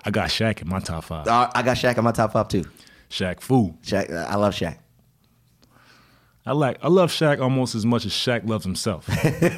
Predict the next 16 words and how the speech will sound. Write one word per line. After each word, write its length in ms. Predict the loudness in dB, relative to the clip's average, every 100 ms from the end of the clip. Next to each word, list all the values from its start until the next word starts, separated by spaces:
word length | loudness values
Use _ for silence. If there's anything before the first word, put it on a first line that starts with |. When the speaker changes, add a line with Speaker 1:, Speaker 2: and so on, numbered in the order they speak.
| -2 -2 -4 -2 -4 0 -2 -2
Speaker 2:
It's 120 | -2
working 220 | 0 2
out 160 | 2 2
for 180 | 0 -4
him, 40 |
though. 120 | -6 -10
Speaker 1:
Yeah, 160 | -6 -6
it 140 | -6
is. 180 | -8 -12 -16 _ _ -10
Um, 600 | -4 -2 -2 -4 -6 -10 -14 -6
holla 220 | -4 -4
at 60 |
me, 80 | -6
Shaq. 260 | -10 -10 -8 -4 -4 -4 -12 -12 -6
Speaker 2:
<laughs> 60 |
Speaker 1:
Um, 680 | -4 -2 0 -2 -2 -4 -8